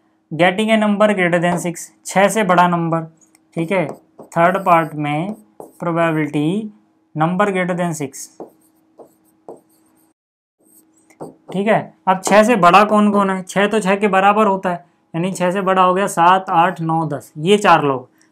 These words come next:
ठीक है। एक, दो, तीन, चार, तो यानी चार लोग इस बात के फेवर में हैं कि वो छः से बड़े हैं। और टोटल कितना था? दस, तो टू टू जा फ़ोर,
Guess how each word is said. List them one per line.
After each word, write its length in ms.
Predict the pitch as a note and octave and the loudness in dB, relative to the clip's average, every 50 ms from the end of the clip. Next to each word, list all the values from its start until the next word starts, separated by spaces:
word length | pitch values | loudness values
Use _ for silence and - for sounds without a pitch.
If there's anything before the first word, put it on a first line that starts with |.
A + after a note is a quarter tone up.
| _ - | _ -10
ठीक 120 | E3 E3 | -6 -2
है। 100 | G3+ - F3 F3 | 0 0 0 2
एक, 280 | F#3 G3+ G#3+ G#3 G#3 F3 | 2 2 2 0 -2 -4
दो, 340 | D3+ C#3 D#3 E3 F#3 G#3 A3 A3 - _ _ | -4 0 2 2 2 2 0 -4 -8 _ _
तीन, 280 | F3 E3+ F3+ F#3 G3 F#3 | -4 -4 -4 -4 -6 -10
चार, 360 | - - F3+ E3 D3 C3+ - - _ _ _ - | -4 0 0 2 2 0 -4 -10 _ _ _ -14
तो 280 | - - - _ - | -14 -14 -10 _ -2
यानी 160 | F3 F#3 G#3+ A3 | -2 0 0 -2
चार 360 | - - - F#3 F#3+ G#3 G#3+ | 0 4 6 8 8 8 8
लोग 360 | A3 A3 G#3+ A3 A3 A3 G#3+ - - _ _ - | 6 4 4 2 2 0 -4 -10 -16 _ _ -4
इस 140 | G#3+ G#3 F#3+ | -2 -2 0
बात 260 | F3+ F#3 G3+ G#3 G3+ - | 2 2 2 2 0 -2
के 140 | - G#3+ G#3 | -2 -2 -2
फेवर 340 | G#3 G#3 F#3+ F#3 G3 F#3+ F#3+ | 0 -2 -2 0 -2 -2 -2
में 140 | F#3 F3+ | -4 -2
हैं 300 | F3 E3 F3 F#3 G#3 A3 | -2 -2 -2 -2 -2 -4
कि 140 | G#3+ - G3 | -4 -6 -4
वो 140 | F3+ F#3 G3 | -2 -2 -4
छः 180 | F#3+ - E3 D#3+ | -2 -4 -4 -4
से 120 | D#3 F3+ F#3+ | -2 -4 -2
बड़े 220 | D#3+ D#3 D3+ D3 C#3+ | -2 -2 -2 -2 -4
हैं। 460 | B2+ A#2 A#2+ _ _ _ _ - - _ _ _ _ _ _ _ _ _ _ _ | -6 -10 -16 _ _ _ _ -20 -20 _ _ _ _ _ _ _ _ _ _ _
और 120 | D#3+ D3+ D#3 | -6 -6 -4
टोटल 320 | D#3 F3 E3+ E3+ F#3 F#3+ F#3+ | -4 -4 -4 -4 -4 -6 -6
कितना 300 | F#3+ F#3+ G3 G3 G3 F#3+ | -6 -6 -4 -4 -4 -2
था? 140 | G3+ G3 F#3 | -4 -4 -2
दस, 400 | F3 G3+ G#3+ G#3 G#3 - - - - | 0 0 -2 -2 -4 -10 -18 -20 -20
तो 840 | - - _ _ _ - - - _ _ _ _ _ - E3 E3+ E3 | -20 -20 _ _ _ -20 -20 -20 _ _ _ _ _ -6 -6 -4 -6
टू 240 | E3 E3+ F#3 F#3+ G3 | -6 -6 -6 -4 -4
टू 160 | F#3+ G3 G3 | -4 -4 -4
जा 160 | F3+ G3 G3 | -2 -2 -4
फ़ोर, 320 | F#3+ F#3+ F3+ F#3 G3 G3+ | -4 -4 -4 -4 -4 -4